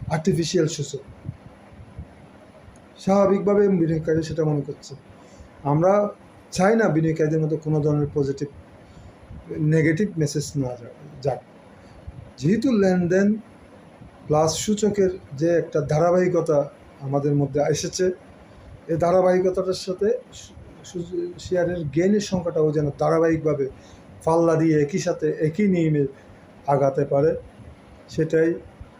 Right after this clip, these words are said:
আমাদের প্রত্যাশা থাকবে। আবারও আজকে মার্কেট ভালো একটা উত্থান দিয়ে আজকে বাজারে বিনিয়োগকারীদের একটা আস্থার বীজ শক্ত আরেক ধাপ এগিয়ে নিয়ে গেল।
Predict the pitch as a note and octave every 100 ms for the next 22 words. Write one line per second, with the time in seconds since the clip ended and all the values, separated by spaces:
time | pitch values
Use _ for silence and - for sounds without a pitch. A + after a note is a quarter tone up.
0 | - - C#3 C#3 C#3+ C#3+ C#3+ - D3 D3
1 | D3+ C#3+ D3+ D#3 - - - C3+ C#3+ D#3+
2 | D#3 D3+ - D3+ C#3 C3+ D3 C#3+ - -
3 | - - - - - - - - - C#3+
4 | D3+ D#3 C#3+ D3 C#3 - D#3 D#3 D3+ D#3
5 | D#3 - - - - - - - - -
6 | - - - C#3 - - C3+ C3+ C#3 C#3
7 | C#3 C#3+ C#3 C3+ C#3 C3+ C#3 C3+ C#3+ C3+
8 | - C3+ - - C#3+ - - D3+ C#3 C#3+
9 | F3 - - - - - - - D#3 -
10 | - - D3 D3 C#3 F3 F3 - C#3 C#3
11 | C#3 C#3 C3+ C#3+